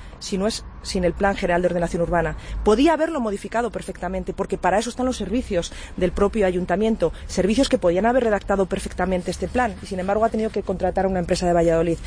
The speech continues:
Bueno, pues no ha cambiado el Plan General de Ordenación Urbana, y eso significa que con este plan y este plan asume el modelo de ciudad que tenían los gobiernos del Partido Popular.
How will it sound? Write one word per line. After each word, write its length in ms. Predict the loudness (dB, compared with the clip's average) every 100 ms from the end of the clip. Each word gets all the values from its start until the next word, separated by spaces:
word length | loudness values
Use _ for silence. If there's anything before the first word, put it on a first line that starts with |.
| -10 -10 -2
Bueno, 160 | 0 0
pues 180 | 0 4
no 200 | 4 4
ha 80 | 2
cambiado 400 | -4 -2 -2 -4
el 60 |
Plan 240 | -4 -6 -6
General 280 | -6 -4
de 60 | -4
Ordenación 360 | -4 -4 -4 -6
Urbana, 300 | -4 -6 0
y 100 | 0
eso 120 | 0
significa 480 | -2 -2 -2 -4 -6 -10 -10
que 120 | -2 0
con 320 | 2 2 0 0
este 240 | 0 2
plan 320 | 2 0 0 -8 -20 -12
y 120 | -2
este 200 | -2 -2
plan 280 | -2 -2 -2 -6 -14 -8
asume 460 | -6 0 2 2 2
el 80 | 2
modelo 320 | 4 4 4
de 100 | 4
ciudad 300 | 4 0 0
que 180 | -2 -2
tenían 380 | 0 0 2 2
los 100 | 2
gobiernos 380 | 2 2 2
del 100 | 0
Partido 340 | 0 0 0 0
Popular. 440 | 0 2 0 0